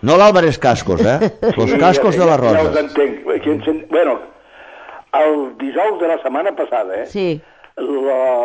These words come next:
Speaker 3: l'article del Miquel Puig, a la, al diari Ara,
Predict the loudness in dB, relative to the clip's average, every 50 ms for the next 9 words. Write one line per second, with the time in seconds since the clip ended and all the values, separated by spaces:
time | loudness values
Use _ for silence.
0 | -4 -4 -6 -8 -10 -12 -12 -8 -6 -4 -4 -4 -4 -4 -4 -4 -2 -2 0 0
1 | 0 0 0 -2 -2 -4 -4 -6 -8 -8 -4 -2 -2 -2 -2 -4 -6 -6 -6 -6
2 | -8 -12 -14 -16 -16 -16 -18 _ _ -20 -20 -20 -18 -18 -20 -12 _ -4 -2 0
3 | 0 0 0 -2 -2 -4 -4 -4 -4 -4 -2 -2 0 0 0 0 0 2 2 0
4 | 0 0 -2 -2 -4